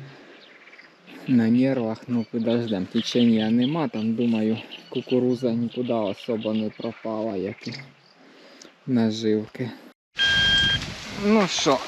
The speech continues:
діло йде к шабашу. Повнішому шабашу.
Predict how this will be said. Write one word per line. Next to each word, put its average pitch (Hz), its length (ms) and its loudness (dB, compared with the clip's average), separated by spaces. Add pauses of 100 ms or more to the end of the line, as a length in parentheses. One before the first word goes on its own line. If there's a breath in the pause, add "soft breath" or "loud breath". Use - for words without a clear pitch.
(100)
діло 165 420 6
йде 156 300 4
к - 80 -2
шабашу. 170 720 4 (3250)
Повнішому 143 920 4
шабашу. 120 840 0